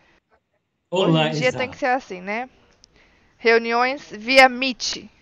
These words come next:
Speaker 1: Ontem eu fiz uma reunião com os amigos, viu? É, à tarde.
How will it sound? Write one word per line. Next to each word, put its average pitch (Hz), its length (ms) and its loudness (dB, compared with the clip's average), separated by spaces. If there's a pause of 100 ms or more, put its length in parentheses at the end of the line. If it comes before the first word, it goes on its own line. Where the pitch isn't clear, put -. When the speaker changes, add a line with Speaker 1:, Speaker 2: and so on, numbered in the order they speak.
(360)
Speaker 1:
Ontem 190 260 -8
eu - 60 -8
fiz 180 240 -20
uma 180 180 -6
reunião 160 300 -6 (100)
com 156 120 -14
os - 100 -18
amigos, 139 520 -6
viu? 165 340 -10 (960)
É, 135 100 -10
à 139 140 -8
tarde. - 680 -4